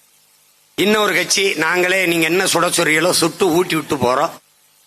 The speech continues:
இன்னொரு நீங்க படுங்க, உங்களுக்கு கால் பிடிச்சி விட்டு போறோம். இவங்க ஈரோடு கிழக்குல துணிமணி துவைச்சு கொடுத்து பட்-, சட்டி பாத்திரம் கழுவி கொடுத்தவங்க தானடா அவங்க. பாத்தீங்களா இல்லையா? நான் பார்த்தேன்.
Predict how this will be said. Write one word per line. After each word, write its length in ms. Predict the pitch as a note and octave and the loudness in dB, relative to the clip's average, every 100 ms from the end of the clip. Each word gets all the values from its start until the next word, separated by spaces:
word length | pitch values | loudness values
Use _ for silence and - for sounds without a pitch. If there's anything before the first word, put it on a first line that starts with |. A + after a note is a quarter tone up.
| _ _ _ _ _ - | _ _ _ _ _ -6
இன்னொரு 440 | - G3 F#3+ G3+ | -2 0 2 2
நீங்க 200 | G3+ F#3 | 2 2
படுங்க, 420 | F3+ F3 F3+ G3 | 2 0 2 2
உங்களுக்கு 380 | G#3+ F#3 F3 E3+ | 2 2 0 0
கால் 160 | F3 F#3+ | -2 0
பிடிச்சி 240 | E3+ D3+ | -2 -2
விட்டு 220 | D3+ - | -2 -2
போறோம். 380 | A#2+ B2 B2 D3 - _ _ _ _ _ _ | -2 0 0 -2 -6 _ _ _ _ _ _
இவங்க 280 | F3+ F#3+ G3 | -2 0 2
ஈரோடு 500 | F3+ G#3 G#3 G#3 G3 | 2 2 2 0 0
கிழக்குல 760 | F#3+ G3 F3+ G3+ F#3+ E3+ - _ _ _ _ _ _ _ - - | -2 -2 0 0 0 -2 -4 _ _ _ _ _ _ _ -18 -6
துணிமணி 400 | - G#3+ A3 G#3+ | 0 2 2 0
துவைச்சு 300 | F#3+ F#3+ F3 | 2 0 0
கொடுத்து 280 | F3 F3 G3 | -2 0 -4
பட்-, 360 | - F3+ F3 - | -2 -4 -4 -6
சட்டி 360 | - E3 D#3+ | -4 -2 0
பாத்திரம் 340 | G#3+ F#3+ F#3+ F#3 | 0 0 0 -2
கழுவி 300 | F3+ G3 F#3 | 0 0 0
கொடுத்தவங்க 280 | F3+ F3+ E3+ | 0 0 0
தானடா 180 | D#3+ C#3+ | 0 0
அவங்க. 540 | C3+ B2 A#2 B2 C#3+ - _ _ _ _ - | 0 -2 -2 -4 -6 -10 _ _ _ _ -2
பாத்தீங்களா 340 | D#3 G3+ G#3 G#3+ | -2 0 -2 0
இல்லையா? 220 | G3+ F3+ | 0 0
நான் 260 | D3+ F3+ G3+ | 0 0 0
பார்த்தேன். 340 | G3 G3 - | -2 -2 -6